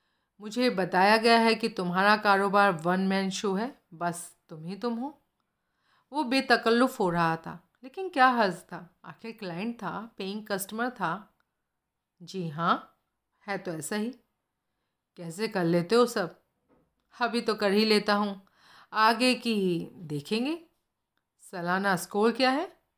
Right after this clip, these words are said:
"स्कोर?" "हाँ, एनुअल अर्निंग, सालाना कमाई, रोकड़ा, ये सब।"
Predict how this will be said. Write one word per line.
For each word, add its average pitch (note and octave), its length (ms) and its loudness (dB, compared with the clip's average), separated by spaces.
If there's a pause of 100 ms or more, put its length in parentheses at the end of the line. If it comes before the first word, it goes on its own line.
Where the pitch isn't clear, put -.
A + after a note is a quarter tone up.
(640)
"स्कोर?" - 640 -4 (840)
"हाँ, F3+ 540 -6 (180)
एनुअल F#3 340 -8
अर्निंग, F#3+ 640 -2
सालाना F3+ 480 0
कमाई, F3+ 640 2
रोकड़ा, F3+ 720 0 (720)
ये F3+ 180 -6
सब।" F3 320 -6